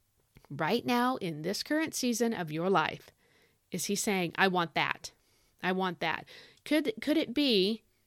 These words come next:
could it be a way that you come to Jesus and obtain this rest? Could you give him what he's asking? And could that be one of the ways you are, the, the come to me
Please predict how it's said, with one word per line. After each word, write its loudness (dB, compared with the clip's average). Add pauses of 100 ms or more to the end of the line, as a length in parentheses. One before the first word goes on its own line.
(920)
could 0
it -2
be 2
a 4
way 6
that 2
you 0
come 0
to 0
Jesus -2 (180)
and -6
obtain -2
this -2
rest? -2
Could -4
you 2 (380)
give -6
him 0
what 2
he's 4
asking? 0 (840)
And -8
could -2
that -2
be 4
one 2
of 2
the 2
ways 0
you 0
are, 2
the, -2 (120)
the -2
come 2
to -2
me 2